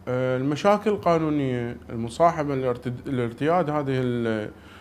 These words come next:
المراكز مثل ما ذكرتها آنفًا، أنه من فعل هذا الفعل، فعل البغاء، زين، هو معاقب قانونًا،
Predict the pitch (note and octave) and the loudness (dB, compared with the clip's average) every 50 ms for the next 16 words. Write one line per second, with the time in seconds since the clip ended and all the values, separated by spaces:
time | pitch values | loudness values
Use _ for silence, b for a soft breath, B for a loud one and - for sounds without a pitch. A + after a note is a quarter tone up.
0 | B B B B2 B2 B2 B2 A#2+ A#2+ A2+ A2+ - A2+ G#2 A#2 D3 D3+ - F3 E3+ | B B B 0 2 4 4 4 4 2 0 -2 -8 -6 -4 -4 -2 -2 -2 0
1 | E3+ E3 D#3+ D3+ C#3+ D3 D3 - D3+ D3 D3+ D3 D3 D3 C#3+ C#3+ C#3+ C#3+ C#3+ - | 2 2 0 0 -2 -4 -4 -2 -2 0 0 -2 -4 -4 -6 -4 -6 -6 -8 -4
2 | - B2+ C3 C#3 C#3 C3+ - - C#3+ C#3 B2 C3 C#3 C#3 C3+ C3+ C3+ C#3 C#3+ C3+ | -2 -2 0 0 -2 -4 -6 -6 -6 -6 -4 -4 -2 -2 -2 -2 -2 -2 -2 -2
3 | C3 C3 - F3 C#3 D#3 D#3 D#3 D3+ D#3 D#3+ D#3+ D3+ C3+ - - C#3+ - B2 A2 | -2 -2 -2 -2 -2 0 -2 -2 0 0 0 -2 -2 -4 -2 -4 -2 -2 -2 -6
4 | A2+ - - A#2+ C3+ E3 D#3 D3 C#3+ C#3 B2+ A#2+ A#2 A2+ A2+ A#2 A#2 - B B | -6 -4 -4 -2 -2 -2 -2 -2 -2 -2 -2 -2 0 0 0 -2 -2 -6 B B
5 | B B B B B - A2+ G#2+ A#2+ B2+ B2+ C3+ C3+ C#3 D#3 D3+ D3+ D3+ C#3+ C#3+ | B B B B B -10 -6 -2 0 0 0 0 0 -2 -2 -2 -2 -4 -2 -2
6 | F#3+ G#3 G3+ - G3 - - F#3+ F#3 F#3+ G#3 A3 G3+ C3+ A2 G2+ | -2 -2 0 -2 -4 -2 -2 -2 0 0 2 2 2 0 0 -2